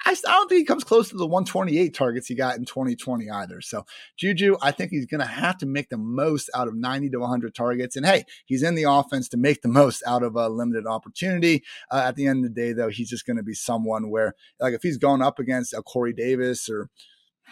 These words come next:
I mean, that's a bad example. I guess the Jets are a little muddled. If he, all right, someone like a Darnell Mooney, Brandon Cooks, where we know they are the number one options in their passing games, you gotta take them ahead of Juju eight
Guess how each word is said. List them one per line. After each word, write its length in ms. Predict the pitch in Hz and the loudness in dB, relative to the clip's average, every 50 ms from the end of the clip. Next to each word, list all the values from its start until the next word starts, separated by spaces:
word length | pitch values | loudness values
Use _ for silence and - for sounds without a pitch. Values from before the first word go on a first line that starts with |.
| - - | -14 -8
I 140 | 147 170 180 | -6 -4 -2
mean, 120 | 156 123 | -2 -2
that's 160 | 110 101 - | -2 -4 -8
a 40 | 90 | -10
bad 260 | 82 82 - - 85 | -14 -12 -12 -12 -12
example. 420 | - - - 92 101 - - - 101 | -14 -16 -16 -16 -16 -14 -14 -14 -12
I 60 | 101 | -12
guess 160 | 98 92 - | -12 -14 -14
the 80 | 92 90 | -16 -16
Jets 340 | 95 - 95 92 - - 101 | -16 -14 -14 -14 -14 -14 -12
are 40 | |
a 40 | 104 | -12
little 240 | 104 107 110 98 - | -12 -10 -10 -10 -8
muddled. 380 | - 104 107 104 104 101 - - - | -10 -10 -10 -10 -12 -12 -14 -12 -6
If 100 | 143 - | 0 2
he, 100 | 226 - | 2 4
all 120 | 160 135 | 4 4
right, 80 | 107 - _ _ _ _ _ _ - | 4 2 _ _ _ _ _ _ -4
someone 300 | - - 214 208 202 190 | 4 4 6 6 8 6
like 120 | 175 151 | 6 6
a 60 | 143 | 6
Darnell 400 | 127 143 143 143 139 139 139 127 | 6 8 8 8 8 8 6 4
Mooney, 340 | 127 127 127 127 123 120 117 | 4 2 2 2 0 -2 -4
Brandon 380 | 117 - 135 123 123 120 113 - | -4 -2 0 0 0 0 -2 -4
Cooks, 340 | - 120 117 113 - - | -2 -2 -2 -2 -2 -4
where 80 | 117 113 | -4 -4
we 140 | 120 113 107 | -4 -2 -4
know 320 | 107 110 117 117 113 110 | -2 0 2 2 2 2
they 120 | 107 110 110 | 2 2 2
are 120 | 113 110 | 2 0
the 80 | 101 104 | 0 -2
number 240 | 104 104 104 104 | -4 -4 -4 -6
one 160 | 101 101 101 101 | -6 -6 -4 -2
options 380 | 104 101 101 - - 110 104 | -2 -2 -4 -6 -10 -16 -14
in 40 | - | -16
their 80 | 95 92 | -14 -10
passing 380 | - 101 101 98 - - 95 | -6 -6 -6 -6 -6 -10 -10
games, 240 | 98 98 - - - _ - - _ - | -10 -8 -10 -10 -12 _ -20 -20 _ -8
you 100 | 123 117 | -4 0
gotta 180 | 120 107 101 - | 0 0 0 0
take 180 | - 101 - | -2 -6 -4
them 160 | - 98 98 92 | -4 -6 -6 -6
ahead 180 | 98 107 98 | -6 -6 -8
of 120 | 90 87 - | -8 -10 -10
Juju 400 | 104 101 95 90 95 92 90 - - - - _ _ - | -10 -8 -8 -8 -6 -6 -6 -8 -10 -20 -20 _ _ -2
eight 220 | 131 123 117 - | -2 -2 -2 -2